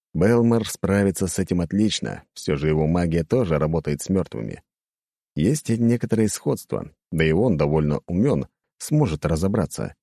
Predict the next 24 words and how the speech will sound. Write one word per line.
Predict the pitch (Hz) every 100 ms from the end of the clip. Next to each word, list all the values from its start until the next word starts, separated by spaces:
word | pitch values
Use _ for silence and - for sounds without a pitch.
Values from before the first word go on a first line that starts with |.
| _ _ _ _ -
Как | 120 127
минимум | 120 117 113 110 101
даст | 87 90 -
ей | 85 87 82
азы. | 78 101 71 - _ _ _ _ _ -
И | 107
даже | 156 151
этого | 170 156 147
будет | 123 123 113
достаточно, | 90 85 - 107 90 - 82
чтобы | 82 80
девушка | 80 87 78 85
поняла | 82 85 82 76
свой | - 80
дар. | 78 80 - _ _ _ _ _ _ -
И | 80
узнала, | 80 76 82 95 95 92
насколько | 90 85 - 92 82 80
скучно | - - 151 135 127 120 107
она | 95 92
раньше | 90 101 - 95
тратила | - 98 - 92
своё | 80 67 76 85
время. | 71 73 71 76 85 76 62